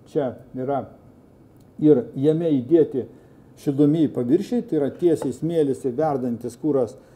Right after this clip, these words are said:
apiplauna, e, tos gyvatukus, sakykime. E, tai yra pati geriausia technologija dėl to, kad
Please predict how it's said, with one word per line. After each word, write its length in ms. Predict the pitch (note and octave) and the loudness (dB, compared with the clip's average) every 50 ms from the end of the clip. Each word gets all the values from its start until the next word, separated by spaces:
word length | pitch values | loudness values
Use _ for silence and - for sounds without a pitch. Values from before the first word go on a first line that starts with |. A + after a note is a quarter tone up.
| - - | -16 -10
apiplauna, 800 | - C3 - - C3 - - D3+ D#3+ D3 C#3+ C#3 C3+ C3 A#2+ A2 | -10 -8 -8 -8 -10 -4 -2 -2 0 0 0 0 0 -2 -2 -4
e, 1040 | - - - _ - _ _ _ - _ - - _ _ _ - - - - B2+ B2+ B2 A#2 A#2 A#2 A2+ A2+ | -8 -16 -20 _ -20 _ _ _ -20 _ -20 -20 _ _ _ -20 -20 -10 -4 0 2 2 2 2 0 -4 -6
tos 260 | B2+ B2+ B2 A2+ G#2 F2+ | -6 -6 -6 -6 -8 -4
gyvatukus, 560 | A#2 B2 A#2+ A2+ G#2+ - G3 G3 - A#3 A3+ | -4 -4 -4 -4 -4 -4 -6 -2 -4 -4 -4
sakykime. 500 | - G#3+ G#3+ - G#3 - G3+ F#3 F3 F3+ F#3 - - - - - - - _ _ - | -4 -8 -8 -8 -10 -8 -8 -8 -8 -8 -10 -12 -20 -20 -20 -20 -20 -20 _ _ -12
E, 160 | D#3+ C#3 B2 B2 | -8 -8 -8 -6
tai 200 | B2+ - D#3 D3+ | -2 2 4 4
yra 240 | D3+ E3+ E3+ D#3 C#3+ B2 - - | 6 6 4 2 0 -2 -6 -12
pati 280 | - - C#3+ C#3+ F#3 D3 | -6 -6 -4 -4 -2 0
geriausia 420 | C3+ C#3+ C#3+ D#3 D3+ C3+ - C#3+ | 0 0 0 0 -2 -2 -4 -6
technologija 560 | C3 - B2+ A2+ - D#3 D3+ D3+ D3 C3+ B2+ A#2 | -6 -6 -8 -8 -4 -4 -2 0 0 0 0 -2
dėl 140 | C3+ C3 | -4 -4
to, 100 | - D3+ C3+ | -4 -4 -4
kad 200 | C#3 C3 - | -4 -6 -8